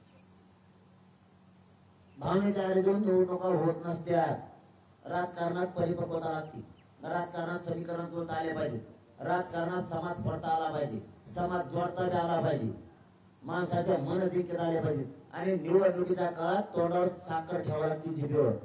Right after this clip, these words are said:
तेव्हाच माणूस यशस्वी होतो. राजकारणाचे गणित वेगळे, समाजकारणाचे वेगळे. समाजकारणात कसाही विजय प्राप्त करता येतो, राजकारणात नाही करता येत.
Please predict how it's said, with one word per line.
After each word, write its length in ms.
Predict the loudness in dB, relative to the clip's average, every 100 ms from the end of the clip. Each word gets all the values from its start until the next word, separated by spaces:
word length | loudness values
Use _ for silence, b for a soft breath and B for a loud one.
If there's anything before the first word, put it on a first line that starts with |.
| -12 -4
तेव्हाच 240 | 2 4 4
माणूस 340 | 0 0 2
यशस्वी 280 | 2 2 0
होतो. 200 | -2 -2 -8 -16 -20 -20 -20 -20 -20 -20 -20 -20 -20 -14 -4
राजकारणाचे 680 | 0 0 -2 -2 -2 -2 0
गणित 400 | 0 2 2 4
वेगळे, 200 | 4 2
समाजकारणाचे 760 | 0 -2 -4 -4 -4 -4 -4
वेगळे. 340 | -2 0 0 -2 -6 -16 -16 -2
समाजकारणात 600 | 0 0 -2 -2 0 -2 -2
कसाही 280 | 0 4 4
विजय 260 | 4 2
प्राप्त 320 | 2 0 -2 -2
करता 300 | -2 0 0
येतो, 180 | 2
राजकारणात 480 | 0 -2 -4 -4 -4 -4
नाही 180 | -4
करता 280 | -2 -2 0
येत. 160 | 0